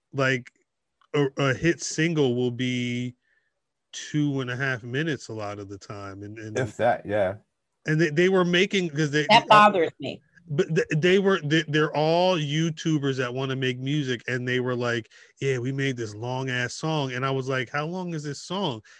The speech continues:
Speaker 1: And they were like, "Yeah, it's five minutes," and I'm like, "Yeah, man, you know, nobody's gonna listen to, to that." They're like, "But it's so dope." I'm like, "Five minutes is too long," but it, I, I, they,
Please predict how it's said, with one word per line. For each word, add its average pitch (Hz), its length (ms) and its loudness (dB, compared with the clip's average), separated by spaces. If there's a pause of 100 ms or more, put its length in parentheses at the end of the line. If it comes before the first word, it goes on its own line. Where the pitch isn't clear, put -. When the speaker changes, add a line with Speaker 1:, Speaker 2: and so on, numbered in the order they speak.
(100)
Speaker 1:
And 143 100 -4
they 156 80 4
were 160 80 4
like, 151 240 0
"Yeah, 185 140 0
it's 127 180 -4
five 160 380 -2
minutes," 170 340 -2
and 156 100 -4
I'm 151 60 -6
like, 147 240 0 (320)
"Yeah, 202 280 0
man, 165 280 2
you 170 160 0
know, 156 140 0
nobody's 180 420 -2
gonna 170 180 -2
listen 180 360 -2
to, 165 200 -4 (100)
to 156 160 -4
that." 165 340 0 (180)
They're 156 100 -2
like, 151 120 -2
"But 170 140 -2
it's 156 120 -4
so 175 220 0
dope." 165 320 -2
I'm 156 140 -6
like, 160 220 -2 (380)
"Five 156 720 -10
minutes 127 640 -6
is 127 180 -8
too - 320 -8
long," 123 720 -6
but 151 260 2
it, 156 160 0 (400)
I, 147 200 2 (180)
I, 147 280 2
they, 143 520 0